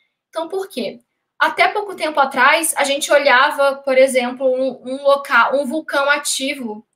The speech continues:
né? Até, é, a década aí de mil novecentos e cinquenta, a gente não fazia ideia de que tinha vida capaz de sobreviver a essa condição. Então, quando a gente descobriu os primeiros micro-organismos capazes de sobreviver a essa condição,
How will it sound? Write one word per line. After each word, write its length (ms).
né? 320
Até, 720
é, 300
a 180
década 380
aí 120
de 120
mil 100
novecentos 380
e 20
cinquenta, 720
a 80
gente 220
não 140
fazia 300
ideia 420
de 120
que 100
tinha 340
vida 440
capaz 420
de 80
sobreviver 760
a 120
essa 200
condição. 640
Então, 180
quando 160
a 60
gente 200
descobriu 520
os 120
primeiros 640
micro-organismos 960
capazes 600
de 100
sobreviver 460
a 20
essa 180
condição, 680